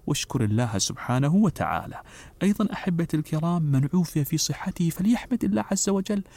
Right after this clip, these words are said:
إذا الله عز وجل عافاك وعافى أولادك من إعاقة معينة، من ضعف الصحة، من يعني شيء معين من هذه الأمراض والأسقام، احمد رب العالمين، لأن بعض الناس ما يعرف قدر نعمة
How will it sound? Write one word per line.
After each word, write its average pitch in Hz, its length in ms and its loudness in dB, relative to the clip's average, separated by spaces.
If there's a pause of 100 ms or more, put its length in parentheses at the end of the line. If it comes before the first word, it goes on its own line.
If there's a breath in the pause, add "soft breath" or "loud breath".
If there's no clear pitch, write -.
(260 loud breath)
إذا 131 160 2
الله 123 260 2
عز 113 160 -2
وجل 120 160 0
عافاك 110 720 -2 (160)
وعافى 110 320 -2
أولادك 107 640 0
من 101 220 -2
إعاقة 117 400 -2
معينة، 117 840 0 (300 loud breath)
من 120 200 2
ضعف 120 340 -2
الصحة، 120 800 -2
من 117 260 4 (340 loud breath)
يعني 127 260 2
شيء - 340 -2
معين 131 420 2
من 117 140 4
هذه 120 320 2
الأمراض 117 480 0
والأسقام، 123 580 0 (340 loud breath)
احمد - 340 -2
رب 101 220 -4
العالمين، 95 640 0 (360 soft breath)
لأن 101 180 -2
بعض 101 260 -2
الناس 101 320 -2
ما 131 100 2
يعرف 151 340 -4
قدر 101 320 -4
نعمة 101 300 -4